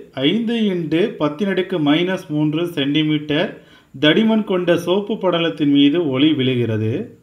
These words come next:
கண்ணூர் பகுதியில் எதிரொளிப்பு அடைந்த ஒளியின் பெரும அலைநீளம் ஐயாயிரத்தி முன்னூற்றி இருபது ஆம்ஸ்ட்ராங் எனில் சோப்பு படலத்தின் ஒளிவிலகல் எண்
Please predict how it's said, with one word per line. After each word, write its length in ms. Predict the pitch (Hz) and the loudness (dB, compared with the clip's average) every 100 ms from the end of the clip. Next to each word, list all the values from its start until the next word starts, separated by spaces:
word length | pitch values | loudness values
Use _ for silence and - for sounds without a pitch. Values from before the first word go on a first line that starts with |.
| _ _ _ _ - | _ _ _ _ -2
கண்ணூர் 440 | 151 196 262 277 262 | 2 4 4 4 2
பகுதியில் 500 | 214 202 190 196 185 151 | 0 2 2 0 2 2
எதிரொளிப்பு 500 | 160 202 190 190 185 | 4 2 0 0 0
அடைந்த 380 | 170 156 156 156 | 2 2 2 2
ஒளியின் 440 | 139 139 151 156 | 2 2 0 -2
பெரும 420 | 151 131 151 160 131 | -4 -2 0 0 -2
அலைநீளம் 480 | 131 127 120 156 247 - _ _ _ | -2 -4 -4 -6 -8 -14 _ _ _
ஐயாயிரத்தி 640 | 135 156 202 214 208 202 208 165 | -2 2 4 4 2 0 -4 -2
முன்னூற்றி 380 | 165 202 208 190 175 | -2 -2 -2 0 0
இருபது 280 | 170 160 | 0 0
ஆம்ஸ்ட்ராங் 560 | 131 151 156 - 175 165 135 | 0 -2 -4 -6 -4 -2 -2
எனில் 240 | 143 240 - - _ | -2 -4 -10 -20 _
சோப்பு 460 | _ - 202 240 254 | _ -4 -2 -2 -2
படலத்தின் 600 | 208 214 196 185 185 190 220 151 | -2 0 0 0 -2 -4 -4 0
ஒளிவிலகல் 580 | 156 202 196 190 165 160 | 2 2 0 0 0 0
எண் 240 | 160 196 | -2 -6